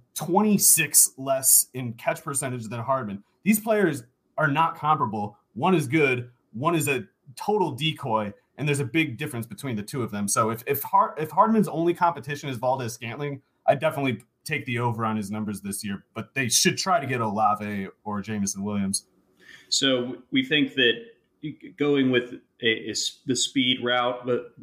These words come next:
Speaker 2: you know, Williams obviously pre-, presents that. Olave too, to, to a slightly lesser extent. At least we, we think so. Williams obviously unable,
Speaker 1: Yeah.
Speaker 2: um, to, to test at the combine, but, but he's obviously, he's got,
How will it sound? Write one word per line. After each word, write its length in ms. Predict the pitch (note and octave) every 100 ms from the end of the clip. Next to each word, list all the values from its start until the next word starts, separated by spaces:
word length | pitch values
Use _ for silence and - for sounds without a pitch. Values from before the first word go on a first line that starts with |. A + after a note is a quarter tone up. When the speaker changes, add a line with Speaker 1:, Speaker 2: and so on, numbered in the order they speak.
| -
Speaker 2:
you 100 | C3+
know, 100 | G#2
Williams 440 | G2+ B2 B2 A#2
obviously 400 | A2+ A#2 A2 -
pre-, 300 | B2 B2 A#2 -
presents 460 | A#2 G#2 A2+ G#2+
that. 200 | A2+ A2
Olave 560 | A2 A2 A2 A#2 A2+ A2
too, 240 | - A2+
to, 300 | - A2 G2+
to 140 | - A2
a 60 |
slightly 360 | G#2 A2 G#2 G#2
lesser 340 | G#2 A2 G#2+
extent. 320 | G2 - G#2
At 60 | F#2+
least 180 | G2+ -
we, 120 | F#2+
we 60 | G#2
think 220 | F#2+ G2+
so. 120 | -
Williams 360 | F#2+ G2+ G2 F#2+
obviously 400 | F#2+ F#2+ F#2 G2
unable, 380 | G2+ G#2 G2+ F#2
Speaker 1:
Yeah. 260 | G2 F#2+ G2+ _
Speaker 2:
um, 160 | A2+ A2
to, 140 | - A2+
to 200 | - A2+
test 360 | - B2 A#2+ A2+
at 80 |
the 60 | -
combine, 500 | - E3 D3 A2+ A2+
but, 180 | A2 G#2+ -
but 120 | A#2
he's 180 | D3+ C#3 - _
obviously, 380 | A2 G#2+ - G#2+
he's 80 | -
got, 280 | G#2+ F#2+